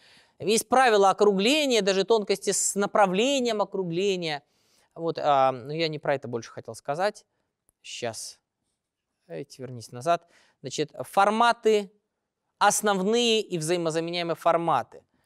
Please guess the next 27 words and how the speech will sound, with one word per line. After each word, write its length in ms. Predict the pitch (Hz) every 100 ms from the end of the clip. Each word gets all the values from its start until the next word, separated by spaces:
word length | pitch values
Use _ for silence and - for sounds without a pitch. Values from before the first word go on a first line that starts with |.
| _ _ _ _ _ _ _ -
А, 680 | 147 127 127 131 131 127 120 _ _ _ _
в 160 | 143
английской 440 | 175 180 185 - 170
там 200 | 156 156
более 260 | 160 143
подробно. 600 | 143 165 180 262 247 196 - _
Но 80 | 190
вот 180 | 214 -
binary 760 | 156 170 247 254 226 214 196 -
шестьдесят 640 | - 175 180 - 196 -
четыре — 460 | - 180 240 254 226
это 340 | 185 - 147
числа 320 | - 143 160
двойной 340 | 143 151 160 147
точности. 560 | 127 113 123 123 -
Именно 540 | 165 226 202 190 185 185
они 240 | 190 180
обычно 420 | 135 127 - 123
используются. 600 | 117 - 107 110 101 -
Хотя, 280 | - 147 196
как 180 | 170 190
видите, 200 | 247 190
бывают 380 | 147 160 202 190
и 80 | 196
decimal 720 | 160 180 170 - 156 139 127 _ _ _
шестьдесят 440 | - 113 117 -
четыре. 380 | _ - 113